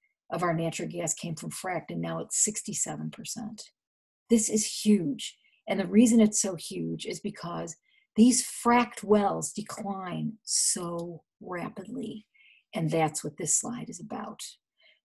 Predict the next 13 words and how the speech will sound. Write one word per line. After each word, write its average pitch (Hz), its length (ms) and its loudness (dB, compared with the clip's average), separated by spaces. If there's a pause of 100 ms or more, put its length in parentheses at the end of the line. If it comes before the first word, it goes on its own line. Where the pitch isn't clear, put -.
This 294 340 6
slide 208 480 4
tells 196 440 2
you 139 320 -4 (840)
that 180 360 6 (180)
a 190 80 -4
fracked 202 640 4
well 185 600 2 (120)
declines, 175 1040 -4
the 175 160 0
average 214 400 6
three-year 214 360 8
decline, 208 680 4